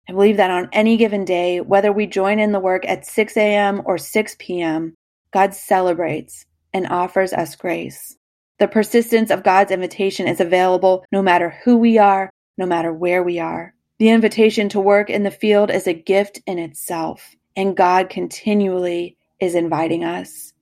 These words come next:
God's love and grace just can't seem to be discerning because God isn't fair. In fact, God is irrationally and irresponsibly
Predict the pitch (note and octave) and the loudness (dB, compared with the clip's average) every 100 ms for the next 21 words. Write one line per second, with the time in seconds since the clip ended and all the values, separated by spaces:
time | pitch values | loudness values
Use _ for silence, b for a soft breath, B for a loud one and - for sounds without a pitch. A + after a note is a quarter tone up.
0 | _ _ - G#3 G3+ G#3 G#3 A3 G3 F3 | _ _ 0 0 4 2 2 0 0 0
1 | E3 - F3 - - G3+ D3+ - F#3+ F#3 | -2 -4 -8 -6 -2 -2 -2 -4 -2 -2
2 | - F#3 G3 F3 - F3+ F#3+ C#3 C3 C#3 | -2 -2 -2 -4 -2 0 0 -2 -6 -10
3 | _ _ _ _ - G3+ A3 - G#3 G#3+ | _ _ _ _ -10 -4 -2 2 2 2
4 | G#3 A#3 C4 - - - - - - _ | 2 2 2 -2 -6 -8 -8 -10 -14 _
5 | _ A3+ A3+ A3+ A#3 A#3 A3 G#3+ A3+ A3+ | _ 4 4 4 0 -2 -4 -2 0 0
6 | A3 G#3 G3+ G3 G#3 A3+ A#3 A#3 A3 G#3+ | 0 0 0 2 4 4 2 0 0 2
7 | G#3+ G#3 - G3+ - G#3 F#3+ F#3 - - | 2 2 0 -2 2 2 2 -2 -8 0
8 | G#3+ A#3 A3+ G#3 G#3 G3+ G3 F#3 | 2 4 2 0 0 0 0 -2